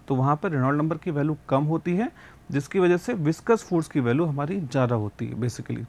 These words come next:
तो वो एक तरीके से विस्कोसिटी की वजह से हम लोग ये देखते हैं कि फ्लो आपका हाई डिग्री में laminar फ्लो की तरफ, स्ट्रीमलाइन फ्लो की तरफ, अ, बढ़ता चला जाता है। एक स्मूथ फ्लो हमको मिलता है इस विस्कोसिटी की वजह से,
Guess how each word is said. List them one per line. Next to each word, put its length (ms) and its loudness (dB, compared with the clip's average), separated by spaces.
तो 60 -2
वो 240 2
एक 160 -4
तरीके 280 -2
से 160 -6
विस्कोसिटी 500 0
की 120 -4
वजह 200 2
से 220 -4
हम 120 2
लोग 160 2
ये 60 2
देखते 300 0
हैं 200 -2
कि 80 0
फ्लो 220 2
आपका 320 4
हाई 280 4
डिग्री 280 0
में 200 0
laminar 300 4
फ्लो 220 -4
की 120 -2
तरफ, 280 -4
स्ट्रीमलाइन 480 0
फ्लो 180 -2
की 140 -8
तरफ, 240 -2
अ, 160 2
बढ़ता 280 0
चला 200 -2
जाता 260 0
है। 140 -2
एक 520 -2
स्मूथ 340 2
फ्लो 260 -2
हमको 280 -2
मिलता 280 -2
है 160 -4
इस 160 -6
विस्कोसिटी 460 -4
की 140 -8
वजह 220 -2
से, 200 -6